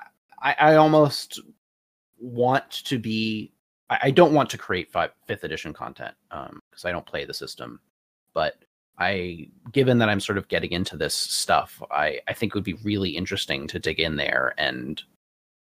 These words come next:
tr-, tr-, see if fifth edition creators would be interested in s-, like, community, uh, collective action and, and banding together and, and doing stuff and sort of breaking free of that.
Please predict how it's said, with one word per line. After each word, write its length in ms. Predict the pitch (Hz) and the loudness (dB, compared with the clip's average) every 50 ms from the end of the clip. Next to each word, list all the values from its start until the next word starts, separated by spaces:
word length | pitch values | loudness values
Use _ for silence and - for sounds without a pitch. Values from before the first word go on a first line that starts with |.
| _ _ _ _ _ _ _ _ _ _ | _ _ _ _ _ _ _ _ _ _
tr-, 200 | - - - - _ | -10 -8 -8 -8 _
tr-, 180 | - - - - | -4 -2 0 2
see 340 | - - 139 123 113 113 104 | 2 4 4 6 6 6 6
if 200 | 95 - - - - _ _ _ _ _ _ _ _ _ - | 4 2 -4 -14 -18 _ _ _ _ _ _ _ _ _ 0
fifth 220 | - 131 113 - | 2 2 4 4
edition 320 | 113 95 95 - - 87 | 2 2 4 2 0 -2
creators 640 | - - 92 90 85 85 78 78 73 - - - - - | 0 2 2 4 4 4 2 2 0 0 -2 -2 -2 -4
would 180 | 92 90 80 | -4 -6 -4
be 380 | - 82 82 78 71 69 65 143 156 - _ _ _ _ _ _ _ _ _ _ _ _ _ | -4 -4 -4 -4 -4 -6 -8 -12 -16 -20 _ _ _ _ _ _ _ _ _ _ _ _ _
interested 600 | - 139 - - 143 - - - - 62 57 - - | 8 8 8 8 6 2 2 0 0 -2 -2 -4 -6
in 360 | - 76 80 69 60 57 57 | -4 -4 -4 -4 -4 -6 -4
s-, 260 | - - - - - - | -2 -2 -2 -2 -2 -2
like, 280 | 73 62 - - - - _ _ _ _ _ - | -4 -4 -4 -8 -18 -20 _ _ _ _ _ -6
community, 680 | - 101 78 71 71 67 67 69 67 65 - - - _ _ _ _ _ _ _ _ _ _ _ - | -4 -2 -2 -2 -2 -4 -4 -4 -6 -6 -10 -12 -16 _ _ _ _ _ _ _ _ _ _ _ -2
uh, 220 | 80 69 62 58 | 0 0 0 0
collective 360 | - - 101 92 - - - | 0 0 0 0 0 0 -2
action 560 | - - - - - 71 64 60 62 - - - _ _ _ _ _ _ _ - | 0 0 0 0 -2 -4 -4 -4 -6 -8 -10 -12 _ _ _ _ _ _ _ -2
and, 240 | 87 78 64 64 - - | -2 -2 -2 -4 -8 -8
and 200 | 78 65 67 - _ - - - | -8 -8 -8 -10 _ -18 -10 0
banding 320 | - 90 90 85 87 82 | 0 2 2 2 -2 -4
together 360 | - - 80 78 - 82 73 71 | -4 -2 -2 0 0 0 -2 -2
and, 200 | 69 64 64 - | -4 -6 -8 -8
and 140 | - 90 92 | -8 -8 -6
doing 240 | - 101 98 87 78 | -4 -4 -4 -4 -6
stuff 340 | - - - - - - - | -6 -4 -6 -6 -6 -10 -14
and 100 | - - | -12 -10
sort 160 | - 65 64 | -8 -8 -10
of 120 | 65 - | -10 -8
breaking 640 | _ 73 73 76 - 76 73 67 62 60 60 62 - - _ _ _ _ _ | _ -6 -6 -4 -6 -8 -8 -8 -8 -10 -12 -12 -14 -14 _ _ _ _ _
free 320 | - - 90 82 71 65 | -10 -8 -6 -6 -6 -6
of 260 | 64 60 64 - - _ _ _ _ _ _ _ _ _ _ _ _ | -8 -8 -10 -16 -20 _ _ _ _ _ _ _ _ _ _ _ _
that. 240 | 64 57 58 - | -4 -4 -4 -6